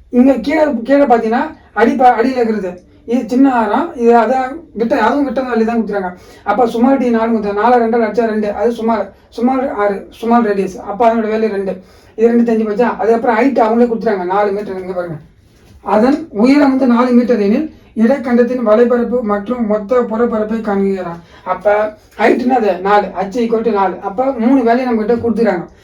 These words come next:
இப்ப இடது கண்டத்தோட என்ன கேக்குறாங்க? இடைக்கண்டத்தின் வலைபரப்பு மற்றும் மொத்த புறப்பரப்பை கேக்குறாங்க.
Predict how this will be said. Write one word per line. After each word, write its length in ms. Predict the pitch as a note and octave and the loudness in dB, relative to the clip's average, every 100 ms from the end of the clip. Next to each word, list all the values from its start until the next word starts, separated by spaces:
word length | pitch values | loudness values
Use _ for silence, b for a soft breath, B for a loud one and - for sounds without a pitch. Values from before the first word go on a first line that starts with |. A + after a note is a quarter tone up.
| b | b
இப்ப 260 | G#3+ G#3+ A#3 | -4 4 4
இடது 280 | A3+ C#4 - | 6 2 0
கண்டத்தோட 320 | B3 A#3 G#3+ | -2 0 4
என்ன 220 | A#3+ B3+ | 4 4
கேக்குறாங்க? 360 | A#3+ A3 G3+ F3+ D#3 b b | 2 0 -2 -4 -8 b b
இடைக்கண்டத்தின் 600 | G#3 A3+ A#3+ A#3 G3+ C#4+ C4+ | 0 2 2 -2 -2 -4 -4
வலைபரப்பு 640 | G3 A3 C4+ B3 A#3+ A#3 C4+ | 0 2 2 2 0 -2 -2
மற்றும் 520 | G#3+ G3+ C4+ D#4 - B - | -2 -4 -4 -6 -8 B -4
மொத்த 360 | G#3+ G#3+ C#4 | -4 -2 -4
புறப்பரப்பை 560 | A#3 B3 B3 A#3 G3+ A#3 | 2 0 2 -2 -2 -2
கேக்குறாங்க. 400 | G#3 F#3 E3+ | -2 -4 -6